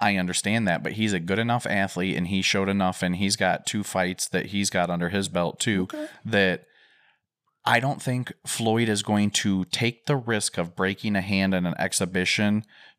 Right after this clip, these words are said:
Speaker 1: to put it. Now he's gonna put it on him.
Speaker 2: Right.
Speaker 1: Like, he's just gonna put it on him,
Speaker 2: Right.
Speaker 1: uh, i-, at some point. But it's a win-win 'cause I don't think Logan Paul, for Logan Paul, he's gonna make a lot of money.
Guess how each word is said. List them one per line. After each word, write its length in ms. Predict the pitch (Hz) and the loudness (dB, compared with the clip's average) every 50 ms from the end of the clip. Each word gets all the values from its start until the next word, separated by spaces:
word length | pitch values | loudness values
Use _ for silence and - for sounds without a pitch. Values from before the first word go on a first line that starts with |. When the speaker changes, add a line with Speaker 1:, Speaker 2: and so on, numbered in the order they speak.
| - | -6
Speaker 1:
to 100 | - 104 | -6 -4
put 240 | 92 - - 107 98 | -2 0 0 0 0
it. 120 | - - - _ _ _ - - - - - - | -2 -4 -8 _ _ _ -20 -20 -20 -20 -6 -2
Now 80 | - 104 | 0 2
he's 140 | 123 214 233 | 2 2 2
gonna 140 | 240 - 113 | 2 2 0
put 200 | - - - 120 | 0 0 0 2
it 100 | 98 82 | 2 2
on 220 | 90 107 113 95 85 | 4 4 2 2 2
him. 240 | 78 73 78 87 - - - | 0 -2 -4 -6 -8 -6 -2
Speaker 2:
Right. 240 | 135 127 123 87 87 | 0 2 2 2 0
Speaker 1:
Like, 100 | - - | -2 -2
he's 200 | 110 117 123 120 | -2 0 0 2
just 220 | - 113 107 - - | 2 2 0 2 2
gonna 140 | 104 92 85 | 0 0 0
put 180 | - - 95 | 0 0 0
it 100 | 87 80 | 0 2
on 200 | 82 87 90 90 | 2 2 2 2
him, 200 | 85 80 78 82 101 | 2 0 0 0 0
Speaker 2:
Right. 120 | 98 110 98 | 0 0 0
Speaker 1:
uh, 60 | 92 - | 0 0
i-, 160 | 101 101 92 - 95 | 0 -2 0 0 0
at 160 | 95 92 - | -2 0 0
some 200 | - 101 101 101 | 0 0 0 0
point. 240 | - 95 90 87 - - - - - - - | 0 0 -2 -2 -4 -8 -16 -18 -18 -10 -4
But 100 | - 196 | 0 0
it's 100 | 208 - - | 2 2 2
a 40 | |
win-win 380 | 196 190 190 190 185 208 208 143 | 4 6 6 6 6 6 4 4
'cause 140 | - 131 123 | 4 4 4
I 80 | 123 139 | 4 4
don't 120 | 175 170 | 2 2
think 200 | - 170 165 - | 2 0 0 2
Logan 260 | 143 143 151 151 147 | 2 2 2 2 2
Paul, 300 | 135 - 143 127 127 110 | 2 2 2 2 4 2
for 160 | - - 143 131 | 0 0 0 2
Logan 280 | 120 143 170 170 143 | 2 2 2 2 0
Paul, 180 | - 139 131 143 | 2 2 2 2
he's 120 | 143 135 127 | 0 0 0
gonna 100 | 120 110 | 0 2
make 120 | 107 98 95 | 2 0 2
a 40 | 82 | 2
lot 140 | 85 107 | 2 2
of 60 | 165 180 | 4 4
money. 220 | 135 110 123 170 | 2 2 2 0